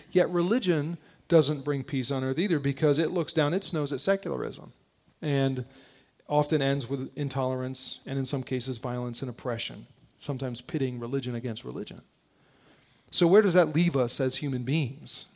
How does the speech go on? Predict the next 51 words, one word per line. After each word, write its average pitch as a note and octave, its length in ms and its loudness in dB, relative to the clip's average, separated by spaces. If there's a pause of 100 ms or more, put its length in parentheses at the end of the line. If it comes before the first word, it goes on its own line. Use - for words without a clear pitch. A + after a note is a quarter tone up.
(140)
in C3+ 100 -6
terms C3+ 240 -4
of B2 100 -4
any C3+ 140 -2
hope A#2+ 240 -4
for - 140 -14
peace? - 440 -6
For - 200 -8
me, C#3 420 2 (840)
for E3+ 160 -2
me, A#3+ 180 6
it's E3+ 140 4
not A#3 180 4
so A3 100 2
much G3 180 0
about D3+ 220 4
where D3+ 220 4
it C3+ 120 0
le-, C#3 440 -6
leaves C#3 420 -2
us, A#2 220 -2
but C3 160 -6
where C3 180 -2
it A#2 160 -6
leads B2 300 -8
us, - 320 -12
which B2 160 -8
is A#2+ 80 -6
directly A#2 400 -6
to C3+ 60 -10
Jesus. - 520 -14 (1200)
And C3 80 -6
you C3+ 60 -4
may C3 140 -2
say, C#3 120 0
"Well, C3 140 -2
hold G#3 140 -4
on G#3+ 100 -4
a F3+ 40 -6
second, C#3 340 -6
man, C#3+ 180 -6
you E3+ 80 -8
just D3 360 -4
said D3 160 0
relig-, C#3 420 -2
religion C#3+ 340 -2
doesn't C#3 300 0
bring G#3 180 -4
peace." - 520 -8 (200)
It C3 100 -8
doesn't. F#3+ 400 -2